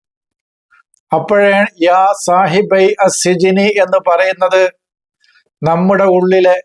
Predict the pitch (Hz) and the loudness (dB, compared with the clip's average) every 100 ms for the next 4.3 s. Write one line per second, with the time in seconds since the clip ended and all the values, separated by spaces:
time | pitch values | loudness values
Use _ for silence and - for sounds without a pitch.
0 | - 165 165 180 170 175 185 180 180 175 | -6 -4 -4 -2 0 0 2 2 2 2
1 | 170 170 165 _ 160 151 170 165 165 160 | 0 -4 -6 _ -4 -2 -2 -2 -2 -2
2 | 165 175 175 170 160 175 165 165 160 160 | 0 0 0 0 -2 -2 0 0 0 2
3 | 160 160 156 156 156 156 151 151 151 160 | 2 0 -4 -4 -4 -2 0 -2 -4 -2
4 | 147 139 156 | -2 -4 -14